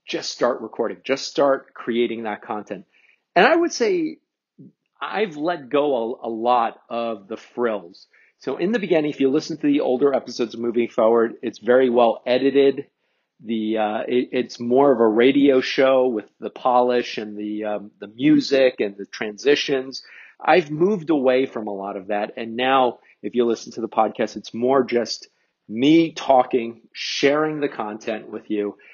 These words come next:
And, um, you know, 'cause my goal now is just to really make this podcast something that you can listen to. And if you're working on a particular project or if you want,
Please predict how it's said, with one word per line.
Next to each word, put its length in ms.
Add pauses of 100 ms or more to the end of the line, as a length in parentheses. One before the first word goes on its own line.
(280)
And, 440
um, 540 (220)
you 200
know, 300 (260)
'cause 180
my 140
goal 500
now 480
is 240
just 320
to 160
really 500 (280)
make 300
this 180
podcast 440
something 320
that 180
you 120
can 180
listen 300
to. 340 (400)
And 160
if 140
you're 120
working 380
on 120
a 40
particular 540
project 640
or 160
if 160
you 120
want, 500